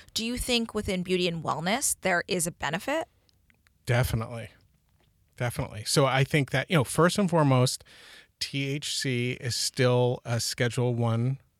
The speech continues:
Speaker 2: drug. C B D is, from hemp is no longer. So there's gonna be more research that's done on C B D than T H C. Eventually, uh, T H C will catch up and we'll get more research on that.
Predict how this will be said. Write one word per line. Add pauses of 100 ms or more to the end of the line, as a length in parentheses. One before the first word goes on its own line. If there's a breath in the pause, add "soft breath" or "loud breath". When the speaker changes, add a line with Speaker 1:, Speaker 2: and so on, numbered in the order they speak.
(180)
Speaker 2:
drug. (640 soft breath)
C
B
D
is, (180)
from
hemp
is
no
longer. (120)
So
there's
gonna
be
more
research
that's
done
on
C
B
D
than
T
H
C. (580 loud breath)
Eventually, (180)
uh,
T
H
C
will
catch
up
and
we'll
get
more
research
on
that.